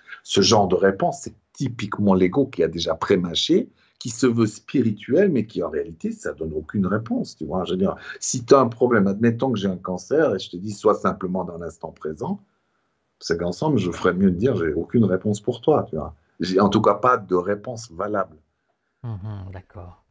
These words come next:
Speaker 2: Écoute, là, j'ai le retour de Sophie. Tout à l'heure, tu lui as fait une petite, euh,
Speaker 1: Oui.
Speaker 2: guidance. Enfin, tu as, tu as vu des choses. Et, euh, là, Sophie me dit, et les,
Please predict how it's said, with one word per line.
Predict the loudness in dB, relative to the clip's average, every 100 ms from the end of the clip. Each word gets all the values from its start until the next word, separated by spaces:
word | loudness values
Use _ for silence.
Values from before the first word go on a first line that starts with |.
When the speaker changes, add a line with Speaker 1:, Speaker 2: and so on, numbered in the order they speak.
| _ _ -14
Speaker 2:
Écoute, | -8 -8 -4
là, | -4 0
j'ai | -2 -4 -8
le | -6 -2 0
retour | 0 0 -2 0 0 0 -2
de | -2 -2 -2
Sophie. | -2 -6 -4 -12 -12 _
Tout | -8
à | -4
l'heure, | -4
tu | -4
lui | -6
as |
fait | -4
une | -8
petite, | -10 -12 -6
euh, | -4 -2 -4
Speaker 1:
Oui. | -8 _ _ _ _ _ _ _ -20 -14
Speaker 2:
guidance. | -10 -4 -2 -4 -8 -16 -20 _ _ _
Enfin, | -8 -6
tu | -4 -2
as, | 0 0 -4 -6
tu | -4
as | -4
vu | -2
des | -4
choses. | -2 -2 -2 -6 _ _ _ _ _ _ _ _ _ _ _ _ -4
Et, | -2 0
euh, | 2 0 0 0 0 0 -2 -4 -6 -6 -6 -6 -6 -8 -10
là, | -8 -4 -4
Sophie | -4 -8 -4 -4
me | -2
dit, | -2 -6 -4
et | -4 -2
les, | -4